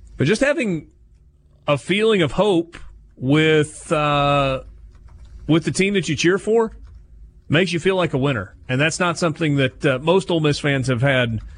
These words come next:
in a while. And people have, I mean, they've checked out. They were completely checked out, and, you know, maybe we didn't do a good enough job kind of talking about that. And,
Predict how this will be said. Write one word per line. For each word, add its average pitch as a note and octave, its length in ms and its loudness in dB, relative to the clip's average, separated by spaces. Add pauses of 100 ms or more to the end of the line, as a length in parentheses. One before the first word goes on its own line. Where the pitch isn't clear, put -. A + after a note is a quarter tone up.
(280)
in B2+ 140 0
a B2 60 0
while. G2+ 320 -4 (100)
And E3+ 180 0
people C4+ 340 2
have, G3 120 0 (380)
I F#3 40 -6
mean, A#3 120 -2
they've A#3+ 120 0
checked A#3+ 320 -4
out. A#3+ 280 -4 (680)
They F3+ 140 4
were G3 100 2
completely G#3 560 -2
checked F#3 360 -2
out, C3 200 0
and, C3+ 200 -2
you - 360 -8
know, D#3+ 140 2
maybe F3 240 2
we G#3+ 140 0
didn't G3 160 -2
do F#3+ 80 4
a E3 60 2
good D#3+ 120 2
enough D#3 220 0
job D3 500 0 (600)
kind D3+ 180 0
of B2 80 -4
talking C3 420 -2
about G2+ 280 -6
that. F#2+ 260 -8 (100)
And, A2 420 -2